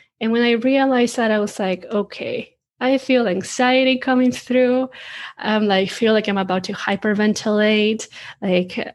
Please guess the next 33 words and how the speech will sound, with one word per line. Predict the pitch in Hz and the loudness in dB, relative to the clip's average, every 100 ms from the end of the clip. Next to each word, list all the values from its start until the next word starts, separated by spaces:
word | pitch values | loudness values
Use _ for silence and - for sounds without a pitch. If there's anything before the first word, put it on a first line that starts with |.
| - | -4
and | 190 | 2
I | 180 | 2
definitely | 180 208 - 226 | 2 -2 0 0
feel | 214 214 202 | 0 0 2
like | 185 196 | 0 0
I | 185 | 0
want | 185 185 185 190 | 2 2 0 0
to | 196 - | 0 0
ignore | 185 180 185 175 170 170 | 0 2 4 4 4 0
this. | - - 185 - - _ _ _ _ _ _ - | 0 -4 -4 -12 -16 _ _ _ _ _ _ -8
I | |
want | 196 190 | -6 -2
to | 202 | -4
push | - 247 233 262 | -2 -2 0 2
it | |
away. | 233 202 185 185 180 185 - - | 2 2 2 2 0 -4 -20 -8
I | - | -4
want | 190 208 226 | 0 0 2
to | 247 | 0
hide, | - 214 202 196 190 214 - _ _ | 0 0 2 2 0 -2 -8 _ _
just | - 220 | -8 -4
like | 202 | -2
how | 196 185 | -2 0
I | 190 196 | 0 0
conditioned | - 208 202 - 196 | 0 0 0 0 2
myself | 185 175 - 170 160 - - _ _ _ _ _ _ _ | 2 0 -4 -4 -4 -8 -20 _ _ _ _ _ _ _
to | - | -6
do, | - - - _ _ _ | -4 -4 -8 _ _ _
you | 190 | 0
know, | 190 | 0
to | 190 - | 0 -4
just | 202 - - | -2 -2 -4
hide | - - - - | -4 -4 -4 -6